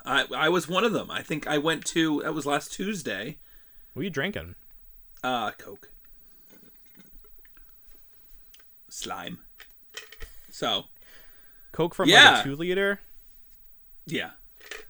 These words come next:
Speaker 2: I can't. See, I can't with two liters. It just, you, it never, like, even the first, after you, like, pop the cap, it doesn't
Speaker 1: Yep.
Speaker 2: taste as good. But, like, ah,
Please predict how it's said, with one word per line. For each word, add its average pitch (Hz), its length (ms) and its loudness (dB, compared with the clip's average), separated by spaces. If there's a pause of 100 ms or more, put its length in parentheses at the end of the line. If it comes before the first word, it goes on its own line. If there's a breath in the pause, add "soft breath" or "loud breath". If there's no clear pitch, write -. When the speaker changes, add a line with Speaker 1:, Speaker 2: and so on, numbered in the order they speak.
Speaker 2:
I 120 80 -10
can't. 104 380 -10
See, 135 140 -6
I 120 60 -8
can't 101 420 -10 (200)
with 95 140 -12
two - 220 -14
liters. 78 380 -14
It 98 120 -18
just, - 240 -14
you, 107 120 -12 (260)
it 117 120 -16 (100)
never, 143 420 -4
like, 135 220 -4 (920 loud breath)
even 247 280 -2
the 165 100 0
first, 165 720 0
after 120 280 -4
you, 120 120 -2
like, 95 200 -4
pop 110 300 -4
the 110 100 -8
cap, 87 420 -6 (200)
it 120 100 -10
doesn't 107 260 -8
Speaker 1:
Yep. 107 80 -8
Speaker 2:
taste 95 140 -8
as 87 80 -14
good. 80 280 -16 (100)
But, 104 140 -8
like, 98 280 -10 (360)
ah, 151 320 0